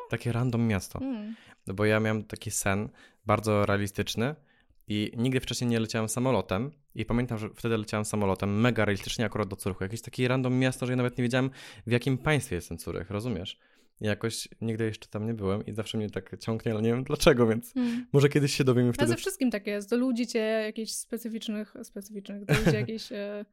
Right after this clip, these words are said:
Speaker 1: Konkretnych.
Speaker 2: konkretnych, e, cię ciągnie
Speaker 1: Specyfik.
Speaker 2: właśnie do, do
Speaker 1: <laughs> Kiedyś
Speaker 2: miejsc.
Speaker 1: powiedziałaś tego typa, że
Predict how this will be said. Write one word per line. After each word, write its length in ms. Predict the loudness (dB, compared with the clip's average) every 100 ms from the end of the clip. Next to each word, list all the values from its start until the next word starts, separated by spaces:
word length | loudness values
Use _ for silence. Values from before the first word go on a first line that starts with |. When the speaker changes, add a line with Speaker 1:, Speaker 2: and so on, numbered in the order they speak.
| _
Speaker 1:
Konkretnych. 580 | -10 -2 -2 -4 -12 -6
Speaker 2:
konkretnych, 640 | -6 -4 -6 -8 -12 -10
e, 320 | -10 -8 -10
cię 120 | -10 -8
ciągnie 240 | 0 2
Speaker 1:
Specyfik. 280 | 2 0 -2
Speaker 2:
właśnie 200 | -2 -2 -2 -2
do, 100 | -8 0 0
do 120 | 6
Speaker 1:
<laughs> 40 | 6
Kiedyś 240 | 8 6
Speaker 2:
miejsc. 200 | 4 0 2 2 -2 2
Speaker 1:
powiedziałaś 340 | 6 8 8
tego 240 | 6 2 4
typa, 280 | 4 4
że 120 | 4